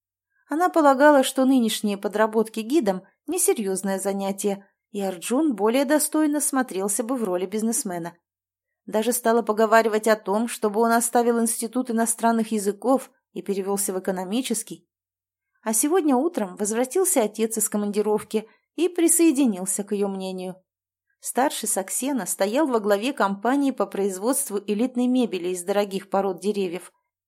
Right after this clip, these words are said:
и полностью разделял мнение жены относительно Арджуна. Мистер Саксена считал, что его сын гармонично бы вписался в управленческий аппарат компании. Арджун был в ужасе,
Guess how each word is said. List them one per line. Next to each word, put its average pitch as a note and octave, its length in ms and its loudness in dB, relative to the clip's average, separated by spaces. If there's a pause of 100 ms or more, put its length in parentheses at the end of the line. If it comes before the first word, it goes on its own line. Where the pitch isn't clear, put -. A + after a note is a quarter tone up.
(220)
и A3 160 -2
полностью E4 640 2
разделял A3+ 480 2
мнение A3+ 440 0
жены F#3+ 420 -4
относительно G#3 720 -4
Арджуна. F3 540 -6 (420)
Мистер G3 380 -4
Саксена G3+ 640 -4
считал, D#4 400 -2
что C#4 220 -2
его A#3+ 240 0
сын E4+ 340 2
гармонично B3 640 2
бы C#4 140 0
вписался A#3+ 640 0
в F#3 40 -4
управленческий G3 840 -4
аппарат F#3+ 340 -2
компании. F3 640 -4 (680)
Арджун A#3+ 480 0
был B3+ 180 4
в G#3+ 120 -6
ужасе, A3 460 0